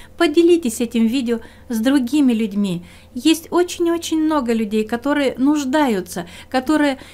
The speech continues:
я всегда говорю, что все происходит в назначенный срок, в назначенное время. И, может быть, кто-то именно от вас получит вот эту, м,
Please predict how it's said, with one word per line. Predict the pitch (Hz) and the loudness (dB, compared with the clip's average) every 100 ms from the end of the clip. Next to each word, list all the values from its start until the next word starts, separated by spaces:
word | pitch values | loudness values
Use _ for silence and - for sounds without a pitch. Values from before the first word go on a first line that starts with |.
| - | 0
я | 277 | 0
всегда | 285 - 285 254 320 | 2 -2 -2 2 2
говорю, | 247 247 247 233 | 2 0 2 0
что | 220 - 208 202 - - | -2 -6 -8 -8 -18 -18
все | - - 320 359 | -8 0 4 4
происходит | 370 285 269 - - 269 247 | 4 0 0 -2 -2 -2 -2
в | 240 | 2
назначенный | 262 262 285 302 302 262 254 254 | 2 2 2 2 0 2 2 2
срок, | - 240 196 185 | -2 -2 -2 -2
в | 214 | 0
назначенное | 226 233 302 311 311 302 294 | 0 2 0 0 0 2 2
время. | 262 262 247 196 175 - - - | 0 0 0 0 -4 -10 -20 -12
И, | 254 294 277 - - | 0 0 0 -8 -6
может | - 285 302 269 | 2 2 2 0
быть, | 269 330 - | 0 0 -4
кто-то | - 330 339 294 - | 0 0 0 -4 -4
именно | 294 349 359 339 311 294 - - - - - | 2 2 4 2 2 0 -4 -18 -20 -20 0
от | 294 294 | 0 2
вас | 294 311 262 - | 4 4 2 -2
получит | 247 247 294 349 - 196 - - - - - | 0 2 2 2 2 -4 -4 -20 -20 -20 -8
вот | 233 262 285 - | -2 -2 -2 -6
эту, | 285 285 254 226 - _ - - | -4 -2 -2 -4 -6 _ -20 -12
м, | - 220 214 208 196 | 0 2 2 0 -4